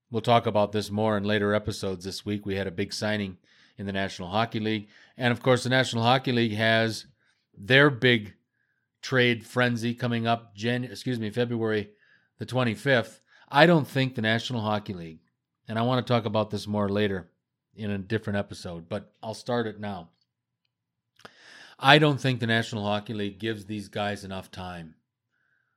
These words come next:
Some teams have nine, ten, eleven games left when the trade deadline is completed, and I don't think that's enough time to give teams, and maybe it's a little bit more, maybe it's fifteen games, but I still think it should be an earlier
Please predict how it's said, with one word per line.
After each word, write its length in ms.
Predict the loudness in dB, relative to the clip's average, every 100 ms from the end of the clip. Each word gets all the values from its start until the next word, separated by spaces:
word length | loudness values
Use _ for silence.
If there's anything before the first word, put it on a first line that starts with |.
| _ _
Some 300 | -6 -6 -4
teams 280 | -6 -4
have 380 | -2 -2 -2 -6
nine, 380 | -12 -6 -6 -6
ten, 200 | -8 -6
eleven 360 | -4 -4 -4 -6
games 280 | -6 -6
left 380 | -6 -6 -6 _
when 120 | -14
the 60 | -12
trade 300 | -8 -6 -4
deadline 420 | -4 -6 -8 -10
is 140 | -10 -14
completed, 560 | -18 -14 -12 -12 -14 _ _ _ _
and 120 | -2
I 100 | 0
don't 140 | 0
think 160 | -4 -4
that's 220 | -4 -4
enough 240 | -4 -4 -4
time 420 | -4 -4 -6 -10 _ _ _ -14
to 80 |
give 320 | -6 -4 -4 -4
teams, 560 | -4 -4 -4 -10 -16 _ _ _ _ _ _ -18 -18 -10
and 100 | -2
maybe 220 | 0 0
it's 140 | -2 -4
a 40 |
little 240 | -2 -2
bit 180 | -2 -6
more, 220 | -6 -6
maybe 220 | -4 -2 -4
it's 100 | -6
fifteen 480 | -10 -10 -10 -10
games, 260 | -8 -10 -10
but 140 | -8
I 60 | -8
still 280 | -6 -4 -4
think 280 | -4 -10 -10
it 80 |
should 200 | -12 -12
be 120 | -6 -8
an 120 | -8
earlier 500 | -2 0 2 0 -2